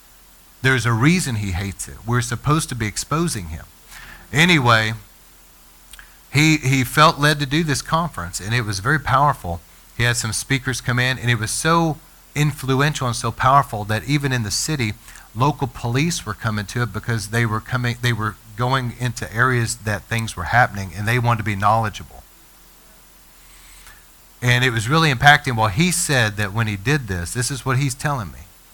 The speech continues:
He said, he said, "All hell broke loose, brother." He said, "Let me tell you," he said, "it was insane. I started getting crazy phone calls. I started having paranormal stuff happen.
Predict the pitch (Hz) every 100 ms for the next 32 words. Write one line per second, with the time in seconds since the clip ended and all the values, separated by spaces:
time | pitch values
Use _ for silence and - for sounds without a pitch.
0 | - - - 107 107 - 113 104 92 90
1 | - - - - - - - - - -
2 | 98 - 90 98 104 113 107 92 90 -
3 | 90 87 - 90 90 - - - - -
4 | - - 104 101 110 104 107 123 117 123
5 | 117 104 90 82 110 110 107 117 107 123
6 | 117 101 87 90 - 117 101 98 107 120
7 | 117 110 113 101 - 110 95 90 - 110
8 | 123 120 123 113 - 95 - 101 95 104
9 | 95 87 - 110 104 110 123 120 120 117
10 | 113 - 117 117 117